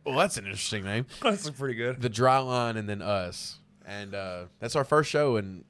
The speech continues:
Speaker 1: up, up that way.
Speaker 2: Yeah.
Speaker 1: It further, the furthest north we've played,
Speaker 2: It's
Speaker 1: I'd
Speaker 2: fun.
Speaker 1: say.
Speaker 2: Uh, go early, man. Go to, uh,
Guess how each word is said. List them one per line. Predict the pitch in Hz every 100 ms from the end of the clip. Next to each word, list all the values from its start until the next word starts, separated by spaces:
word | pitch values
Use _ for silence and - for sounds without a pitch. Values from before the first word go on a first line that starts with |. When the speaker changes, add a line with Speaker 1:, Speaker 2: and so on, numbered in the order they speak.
| -
Speaker 1:
up, | 123 - -
up | 117 110
that | 104
way. | 92 87
Speaker 2:
Yeah. | 107 139 - _ _ _ _
Speaker 1:
It | - 107 95
further, | 117 120 98
the | 110
furthest | 123 135 135 123
north | 131 123
we've | 120 113
played, | 117 110 95 90 - -
Speaker 2:
It's | 139 -
Speaker 1:
I'd |
Speaker 2:
fun. | 139 151 113 - _
Speaker 1:
say. | -
Speaker 2:
Uh, | 123 123
go | 107 135
early, | 135 139 135
man. | 107 107 117 110 -
Go | 117 123
to, | - 139 127
uh, | 123 117 113 107